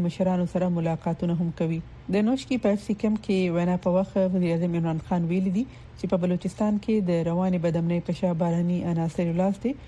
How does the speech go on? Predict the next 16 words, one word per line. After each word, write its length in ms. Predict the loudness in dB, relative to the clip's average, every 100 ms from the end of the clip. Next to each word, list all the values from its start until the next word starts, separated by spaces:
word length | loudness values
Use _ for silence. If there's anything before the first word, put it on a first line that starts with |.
| -18 -20 -4
څوک 200 | -4 -2
چې 180 | -2 0
د 100 | 2 2
هیواد 340 | 2 0 0
ته 240 | -2 -2 0
زیان 240 | 2 2 0
رسول 340 | -2 -2 -2 0
غواړي. 280 | 0 0 -4 -8 -18 -18 -18 -18 -18 -20 -18 -18 -2
په 100 | 2 4
بلوچستان 540 | 2 2 2 2 2 2
ایالت 240 | 0 -2
کې 180 | 0 2
روانې 240 | 2 2 2
بدامنۍ 360 | 2 2 2 2 2
نوې 180 | 0 0 -4
سلسلې 320 | -2 0